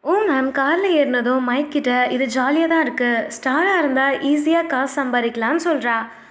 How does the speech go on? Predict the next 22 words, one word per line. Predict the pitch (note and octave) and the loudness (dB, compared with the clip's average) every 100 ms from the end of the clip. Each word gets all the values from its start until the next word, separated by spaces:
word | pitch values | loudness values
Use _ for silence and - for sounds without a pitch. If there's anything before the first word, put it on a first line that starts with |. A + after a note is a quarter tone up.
| - | -6
மத்தவங்கெல்லாம் | C4+ D4 E4 D#4+ C#4+ B3+ C#4+ | -4 0 2 4 2 2 -2
காசு | C#4+ D4+ G4+ | 0 0 0
சம்பாதிக்க | G4+ F4+ D4+ C4 C#4+ | 0 0 0 0 0
ரொம்ப | C4+ C4+ F4 | 0 0 0
கஷ்டப்படுறாங்க. | D4+ - C#4 C4+ A#3+ A#3+ A#3 A#3 A#3 A#3 - - | -2 -2 -4 -2 0 0 0 0 -2 -6 -18 -8
ஆனா | - B3+ B3+ B3+ B3+ | -2 0 0 0 0
ஸ்டார்ஸ்லாம் | D4 F4 F#4 F#4+ F4+ | 0 0 0 0 0
வந்து | C#4 C4 B3+ | 0 2 2
உட்காந்து | B3+ C4 A#3+ C4 C4+ | 0 -2 2 2 2
கொஞ்ச | D4 D4+ F#4 | 2 2 2
நேரம் | F#4+ G4+ | 2 2
பேசினாலே | D#4 D4 D4 D4 C4 C#4+ D#4 - | 2 2 2 0 2 2 0 -4
அவ்வளோதான். | A3 B3 A#3+ A#3+ A#3+ A3+ - - | -2 0 2 0 0 -4 -14 -12
அவங்களுக்கு | C4+ E4 E4 - | -2 2 2 2
ஈஸியாவே | C#4+ D4 D4 F4+ F#4 F#4+ C#4 D#4 | 2 2 4 4 4 2 2 0
காசு | C4+ C4+ C4+ | -2 -2 -2
கிடைக்குதுன்னு | A#3+ A#3+ A3+ D4+ E4 | -2 -2 0 0 2
சொல்றா." | C#4 A#3 A#3+ A#3 | 0 2 0 0
அதை | C4+ D4+ | 0 0
கேட்டதும் | D#4 G#4 F#4+ C4+ D4+ | 0 0 2 2 2
mic | C4 C4+ | -2 -2
சிரிக்கிறான். | - C#4 B3+ B3 A#3 A3+ | -4 -4 -2 0 0 -2